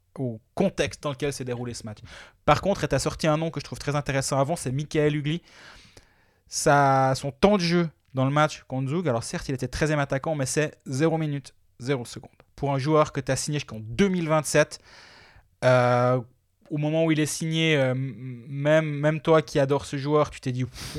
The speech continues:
ouais, on est sûr de tout ça, là, il y a pas <laughs> une année ou deux de trop. »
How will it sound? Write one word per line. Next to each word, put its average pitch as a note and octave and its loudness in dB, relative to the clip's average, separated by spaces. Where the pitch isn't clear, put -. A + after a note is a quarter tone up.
ouais, D3 0
on D3+ -2
est D3 0
sûr E3 -4
de D3+ -12
tout F3 -6
ça, F3+ 4
là, F3+ 4
il E3+ 2
y D3+ 2
a C#3+ 0
pas F#3 2
<laughs> F3+ 2
une D3+ -2
année F3+ 0
ou D#3+ 0
deux D#3 4
de - -6
trop. » F3+ 2